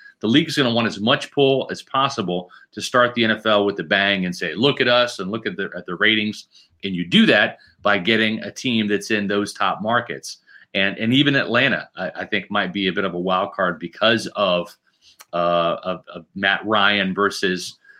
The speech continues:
Tom Brady, and, uh, there's not gonna be a, a quarterback issue there.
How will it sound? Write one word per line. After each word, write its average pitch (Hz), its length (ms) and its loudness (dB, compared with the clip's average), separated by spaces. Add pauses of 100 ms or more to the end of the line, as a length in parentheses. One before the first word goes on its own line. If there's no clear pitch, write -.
(140)
Tom 98 280 0
Brady, 92 480 2
and, 90 400 -4
uh, 87 160 0
there's 90 180 -8
not 104 220 0
gonna 95 140 -8
be 90 180 -2
a, 87 80 -4
a 85 120 -16
quarterback 95 520 0
issue 85 320 -6
there. 95 440 2